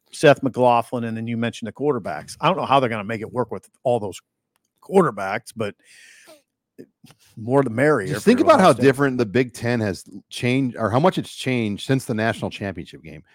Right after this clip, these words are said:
Speaker 2: You're watching
Speaker 1: Yeah.
Speaker 2: Washington, Kellen DeBoer.
Speaker 1: Mm-hmm.
Speaker 2: You're like, "God, this guy's gonna be a bear to go against every week."
Speaker 1: Mm-hmm.
Speaker 2: He's gone. He's at
Speaker 1: Gone.
Speaker 2: Alabama. Jim Harbaugh, we think, is gone.
Speaker 1: Yeah.
Speaker 2: I mean, this Big Ten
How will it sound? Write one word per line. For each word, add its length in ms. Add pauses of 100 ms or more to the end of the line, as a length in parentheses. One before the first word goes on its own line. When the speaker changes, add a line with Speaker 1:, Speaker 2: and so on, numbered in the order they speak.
(260)
Speaker 2:
You're 100
watching 300
Speaker 1:
Yeah. 100
Speaker 2:
Washington, 580
Kellen 360
DeBoer. 500 (200)
Speaker 1:
Mm-hmm. 260
Speaker 2:
You're 120
like, 80
"God, 160
this 160
guy's 240
gonna 140
be 80
a 60
bear 400
to 80
go 200
against 220
every 180
week." 140
Speaker 1:
Mm-hmm. 100
Speaker 2:
He's 140
gone. 260
He's 100
at 40
Speaker 1:
Gone. 60
Speaker 2:
Alabama. 520 (320)
Jim 180
Harbaugh, 380
we 100
think, 200
is 80
gone. 300 (300)
Speaker 1:
Yeah. 80
Speaker 2:
I 20
mean, 300
this 200
Big 300
Ten 580